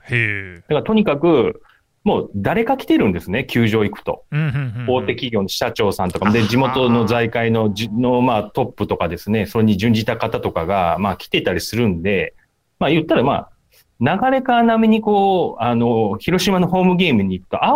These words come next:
Speaker 2: うんですよね、
Speaker 1: なるほど。
Speaker 2: 球場で結構。
Speaker 1: うん、うん。
Speaker 2: なので、もうなるべく早く、もう球場に、あの、足を運んでおいてですね、もう私はもう、あの、カープファンなんですというふうに、こう、振る舞っておくっていうのがもう、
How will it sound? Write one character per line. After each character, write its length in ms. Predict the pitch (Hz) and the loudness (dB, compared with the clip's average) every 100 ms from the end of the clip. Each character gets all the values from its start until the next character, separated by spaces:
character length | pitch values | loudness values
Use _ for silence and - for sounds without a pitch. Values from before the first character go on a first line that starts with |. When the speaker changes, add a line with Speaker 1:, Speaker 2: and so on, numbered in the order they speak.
| 247 | 2
Speaker 2:
う 40 | |
ん 100 | 101 | 0
で 100 | 82 | -2
す 120 | - 156 | -8 -8
よ 80 | |
ね、 180 | 170 247 | -4 -2
Speaker 1:
な 180 | 240 135 | 0 0
る 100 | 104 | 2
ほ 160 | - - | 2 0
ど。 20 | |
Speaker 2:
球 60 | - | -2
場 80 | |
で 60 | 123 | -4
結 140 | 101 - | -4 -8
構。 160 | - _ _ - | -14 _ _ -10
Speaker 1:
う 40 | |
ん、 20 | |
う 40 | 113 | -10
ん。 380 | 98 92 87 80 _ | -10 -14 -18 -20 _
Speaker 2:
な 120 | 202 | 0
の 160 | 226 175 | 2 4
で、 160 | 208 175 | 4 4
も 80 | |
う 40 | 131 | 2
な 140 | 143 | 2
る 80 | 185 | 2
べ 80 | 185 | 0
く 100 | - | 0
早 300 | 208 202 165 | 0 0 0
く、 560 | 214 208 135 90 62 - | 2 4 4 2 -2 -6
も 280 | 151 113 95 | -2 0 0
う 40 | |
球 240 | - 151 143 | 0 0 2
場 240 | 147 143 | 2 2
に、 460 | 156 185 98 82 - - | 2 2 0 -4 -8 -4
あ 100 | 101 | 0
の、 160 | 101 | 0
足 160 | 110 143 | 0 0
を 220 | 117 120 | -2 -2
運 120 | 147 | 0
ん 20 | 143 | 2
で 80 | |
お 100 | 170 | 2
い 60 | 180 | 2
て 100 | 95 | -2
で 80 | 85 | -6
す 180 | - 101 | -6 -2
ね、 360 | 123 87 78 - | -2 -2 -6 -10
も 120 | 95 | -6
う 40 | |
私 280 | 110 127 - | -6 -4 -2
は 100 | 135 | 0
も 180 | 135 123 | 2 2
う、 20 | |
あ 60 | 104 | 0
の、 80 | |
カ 220 | 98 147 143 | -2 -4 -4
ー 60 | |
プ 80 | 143 | -4
フ 60 | 135 | -2
ァ 140 | 196 | 0
ン 40 | 147 | 0
な 120 | 117 | 2
ん 60 | |
で 120 | 107 127 | 0 -2
す 120 | - | -2
と 80 | 98 | 0
い 120 | 107 | 2
う 20 | |
ふ 80 | 123 | 2
う 80 | 95 | 0
に、 260 | 131 98 | 0 -2
こ 120 | - | -4
う、 20 | 92 | -2
振 120 | 139 | 2
る 80 | 190 | 2
舞 140 | 233 | 2
っ 60 | 226 | 0
て 80 | |
お 80 | 135 | -2
く 80 | 131 | -2
っ 40 | |
て 120 | - 110 | -4 0
い 40 | |
う 20 | |
の 80 | 120 | 2
が 80 | 110 | 4
も 140 | |
う、 80 | 104 | 2